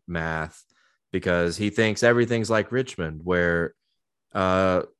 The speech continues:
Denny was gonna make up all this time because he had six ex-, six lap fresher tires. And I'm like, "Dude, the Darlington is a completely different animal."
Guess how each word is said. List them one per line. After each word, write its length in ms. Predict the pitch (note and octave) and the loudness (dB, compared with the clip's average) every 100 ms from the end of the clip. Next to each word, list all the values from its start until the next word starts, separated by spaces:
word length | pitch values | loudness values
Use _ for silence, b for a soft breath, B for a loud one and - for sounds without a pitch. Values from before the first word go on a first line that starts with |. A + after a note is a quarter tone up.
| _ _ _ - - F#2+ | _ _ _ -20 -18 -2
Denny 240 | A#2+ A#2+ | 2 2
was 180 | A2+ G#2+ | 2 0
gonna 160 | A2 G#2 | 0 0
make 260 | G#2 G#2 A2+ | 0 0 0
up 180 | G#2+ | 0
all 240 | - G#2 G#2+ | 2 2 2
this 220 | F#2+ - | -2 -4
time 580 | - A2 G2+ E2+ E2+ F#2 - | -4 0 0 -2 -6 -12 -12
because 280 | F#2 G2 F2+ | -4 -2 -2
he 120 | G2 | -2
had 300 | F#2+ F2+ E2+ _ _ _ _ - | 0 0 -4 _ _ _ _ -10
six 480 | - - C3 - - | -6 0 0 0 -2
ex-, 220 | A2 - - | -4 -4 -6
six 600 | - - D#3 D3 - - b b b - | -4 2 4 4 -2 -6 b b b -4
lap 420 | G2+ A2+ A2 - | 2 4 4 0
fresher 340 | - G#2 - | 0 0 0
tires. 560 | E2+ F2 D#2 - - - _ _ _ _ - | -4 -2 -2 -8 -18 -20 _ _ _ _ -6
And 140 | A#2 A#2 | 0 2
I'm 180 | A#2 A2+ | 2 2
like, 160 | G#2 | 0
"Dude, 240 | A2 G#2 A2 | 2 0 0
the 80 | |
Darlington 500 | A#2 C3 C3+ C3 B2 | 0 4 4 2 -2
is 120 | A2+ A2 | -4 -4
a 80 | |
completely 480 | G2 F#2 - G#2+ G#2 | -4 -6 -2 0 0
different 300 | F#2+ F2+ D2 | -2 -4 -6
animal." 360 | E2 D2+ D2+ | -6 -8 -14